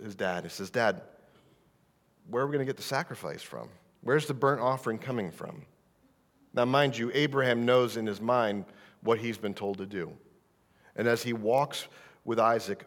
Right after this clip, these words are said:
up the hill, up the, up the mountain, he, he, listen to what he says to,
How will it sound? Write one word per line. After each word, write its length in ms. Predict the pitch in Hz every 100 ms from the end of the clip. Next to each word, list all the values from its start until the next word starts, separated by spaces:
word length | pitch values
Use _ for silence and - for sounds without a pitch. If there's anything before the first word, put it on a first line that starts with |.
| -
up 180 | 113 -
the 120 | 104
hill, 280 | 107 95 87
up 120 | -
the, 240 | 98 92 -
up 160 | 101 -
the 80 |
mountain, 420 | 98 92 90 85 82 - _ _ _ _ _ _ _ _ _ _ -
he, 240 | 110 104 -
he, 120 | 107
listen 260 | 120 120 139
to 60 |
what 100 | 127
he 60 | 117
says 320 | - 113 107
to, 280 | 104 92 80